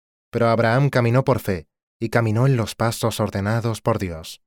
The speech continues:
Por la fe Abraham, al ser llamado, obedeció, saliendo para un lugar que había de recibir como herencia, y salió sin saber a dónde iba. Por la fe habitó como extranjero en la tierra de la promesa,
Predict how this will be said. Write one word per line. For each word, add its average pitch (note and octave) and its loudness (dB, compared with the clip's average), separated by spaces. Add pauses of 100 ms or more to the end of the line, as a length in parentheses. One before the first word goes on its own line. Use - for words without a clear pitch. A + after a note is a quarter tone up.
(1120)
Por A2+ 0
la A2+ 4
fe B2+ 2
Abraham, A2+ 2 (320)
al A2+ 0
ser B2+ 4
llamado, A#2+ 2 (480)
obedeció, A2+ 2 (480)
saliendo C#3 4
para B2 2
un C#3+ 4
lugar C#3+ 2
que A#2+ 2
había C#3 4
de B2 2
recibir A#2 0
como A#2 2
herencia, F#2+ -2 (260)
y B2 2
salió A#2+ 2
sin B2+ 2
saber A#2+ 0
a A#2 2
dónde A#2+ 2
iba. E2+ -8 (800)
Por A2 2
la G#2+ 2
fe B2 2
habitó B2 2
como B2 2
extranjero A#2 2
en A#2 4
la G#2+ 2
tierra A#2+ 2
de A2+ 2
la A2 2
promesa, A#2+ 0